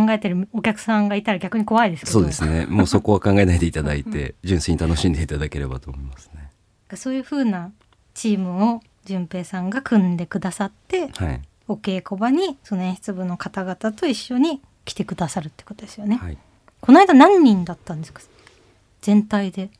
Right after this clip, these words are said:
Speaker 1: 途中で、稽古場の途中でバトンタッチする演出部の方もいらっしゃいましたもんね。
Speaker 2: いましたね。えっと、マックスで言うと、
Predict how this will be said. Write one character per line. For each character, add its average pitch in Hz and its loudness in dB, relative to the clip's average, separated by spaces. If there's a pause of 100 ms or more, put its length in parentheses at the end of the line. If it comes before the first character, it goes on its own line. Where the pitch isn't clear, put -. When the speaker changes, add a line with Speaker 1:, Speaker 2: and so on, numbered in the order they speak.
(160)
Speaker 1:
途 269 0
中 415 2
で、 370 -2
稽 427 -2
古 403 -2
場 403 -2
の 392 -2
途 370 -2
中 370 0
で 330 4 (460)
バ 226 2
ト 240 0
ン 240 4
タ 240 0
ッ - -2
チ - -12
す 202 -2
る 185 0
演 180 0
出 - -8
部 175 -8
の 165 -6
方 262 0
も 196 4
い 180 -2
ら 175 -6
っ - -10
し - -14
ゃ 180 -8
い - -6
ま 170 -6
し - -20
た 180 -8
も 151 -6
ん 156 -6
ね。 196 -8
Speaker 2:
い 143 2
ま 135 6
し - -4 (160)
た 87 0
ね。 90 0
え 95 -4
っ 90 -2
と、 95 0 (840)
マ 175 2
ッ - -8 (160)
ク 202 2
ス 113 2
で 95 4
言 92 4
う - -6 (120)
と、 107 4